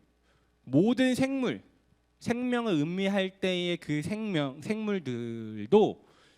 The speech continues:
하나님께서 우리에게 지으실 때 생기를 불어넣고 생명이 되었다라고 하는 그 의미의 네페시가 똑같이 사용되어 있습니다. 여러분, 그러니까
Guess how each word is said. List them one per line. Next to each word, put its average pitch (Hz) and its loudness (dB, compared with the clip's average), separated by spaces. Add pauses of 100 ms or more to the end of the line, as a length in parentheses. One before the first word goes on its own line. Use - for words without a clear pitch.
(180)
하나님께서 254 2
우리에게 196 4
지으실 202 0
때 190 2
생기를 262 0
불어넣고 220 4 (140)
생명이 311 2
되었다라고 170 2
하는 180 -4 (100)
그 - -6
의미의 180 0
네페시가 160 -2 (300)
똑같이 269 -2 (240)
사용되어 240 0 (100)
있습니다. 123 -8 (1300)
여러분, 208 2 (560)
그러니까 208 2